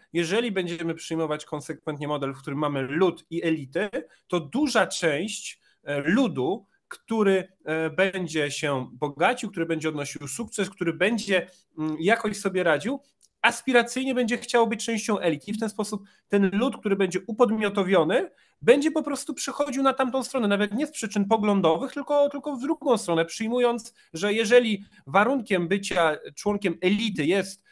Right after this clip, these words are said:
głosowanie na konkretną partię i wyrażanie konkretnych poglądów, to ja to będę robił, dlatego że da-, daje mi poczucie członkostwa w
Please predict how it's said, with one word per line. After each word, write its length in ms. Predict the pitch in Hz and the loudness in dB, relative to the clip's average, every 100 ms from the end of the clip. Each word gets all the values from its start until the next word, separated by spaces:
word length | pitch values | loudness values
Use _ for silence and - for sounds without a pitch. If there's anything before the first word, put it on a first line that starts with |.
| _ | _
głosowanie 580 | 160 190 - 196 208 196 | -2 -2 0 2 2 2
na 80 | 180 | 0
konkretną 500 | 185 175 196 196 165 - | -2 -2 -4 -2 -4 2
partię 340 | 196 190 170 | 2 2 -2
i 40 | 165 | -2
wyrażanie 420 | 175 165 170 160 | 0 0 -2 -2
konkretnych 560 | 165 151 165 165 156 | -6 -8 -6 -6 -6
poglądów, 440 | - 151 131 180 233 | -4 -2 0 -2 -2
to 80 | 320 | 2
ja 120 | 294 | 2
to 160 | 285 | 4
będę 280 | 240 247 233 | 6 8 8
robił, 220 | 185 202 | 6 4
dlatego 360 | 254 254 247 240 | -2 -2 -2 -4
że 120 | 247 233 | -4 -2
da-, 120 | 240 | 0
daje 260 | 226 233 233 | 2 2 2
mi 100 | 226 | -4
poczucie 440 | 226 233 208 220 - - _ | -6 -8 -2 -2 -2 -20 _
członkostwa 580 | - 214 202 202 - | -2 0 0 -4 -2
w 40 | 185 | -2